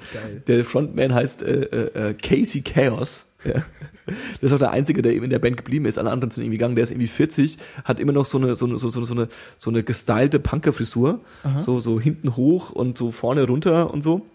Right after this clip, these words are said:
Speaker 1: Mhm. Aber das kann man eigentlich, ganz ehrlich, wenn Blink one eighty-two das machen,
Speaker 2: Ja.
Speaker 1: mit fünfzig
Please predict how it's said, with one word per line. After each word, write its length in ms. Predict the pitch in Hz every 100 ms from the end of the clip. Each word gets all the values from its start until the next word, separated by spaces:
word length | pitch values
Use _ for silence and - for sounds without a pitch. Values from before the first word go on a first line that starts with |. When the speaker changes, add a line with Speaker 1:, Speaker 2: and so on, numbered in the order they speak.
| _ -
Speaker 1:
Mhm. 220 | 127 151
Aber 200 | 135 147
das 140 | 151 151
kann 140 | 185
man 120 | 196
eigentlich, 300 | 170 180 170
ganz 180 | - 165
ehrlich, 260 | 165 180 175
wenn 140 | 143
Blink 260 | 131 143 180
one 200 | 131 156
eighty-two 420 | 160 151 139 - 196
das 320 | 180 - -
machen, 500 | 135 143 151 156 190 - -
Speaker 2:
Ja. 160 | 127
Speaker 1:
mit 120 | 131 113
fünfzig 880 | - - 160 160 - 131 135 -